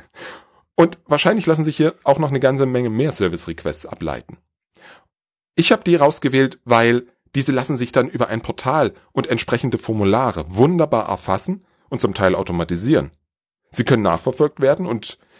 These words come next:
wir können K P Is definieren, messen und auswerten. Lass uns mal bei der Automatisierung bleiben. Nehmen wir Geheimhaltungsvereinbarung erstellen. Du klickst im Portal drauf. Dann wirst du gefragt, wer der Vertragspartner ist,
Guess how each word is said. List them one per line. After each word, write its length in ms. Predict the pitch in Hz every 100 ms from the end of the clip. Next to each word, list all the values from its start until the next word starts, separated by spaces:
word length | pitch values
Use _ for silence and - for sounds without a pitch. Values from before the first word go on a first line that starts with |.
| -
wir 160 | 131
können 420 | - 127 131 117 - _
K 140 | - 117
P 120 | 104 71
Is 140 | 90 -
definieren, 520 | 139 165 160 226 -
messen 420 | - 90 78 - 110
und 140 | 151
auswerten. 560 | 127 85 - 67 - - _ _ _ _ _ _ _ _ _ _ _
Lass 320 | - 101 180
uns 160 | 226 175
mal 140 | 151
bei 80 | 143
der 160 | 139
Automatisierung 680 | 117 117 101 71 92 110 73
bleiben. 380 | 67 50 - - _ _ _ _ _ _ _ _
Nehmen 160 | 160 196
wir 100 | 180
Geheimhaltungsvereinbarung 1800 | 131 117 175 190 _ - 117 139 147 139 - 107 - 104 131 113 113 113
erstellen. 600 | 101 - - 90 78 - _ _ _ _ _ _ _ _ _ _ _ _
Du 80 | 120
klickst 280 | - - 123
im 100 | 110
Portal 320 | 101 92 82
drauf. 380 | 76 57 - - _ _ _ _ _ _ _ _ -
Dann 160 | 139 143
wirst 160 | 135
du 60 | 117
gefragt, 480 | 107 127 143 165 107
wer 100 | 87
der 80 |
Vertragspartner 640 | 90 98 139 - 139 127 123
ist, 280 | 127 -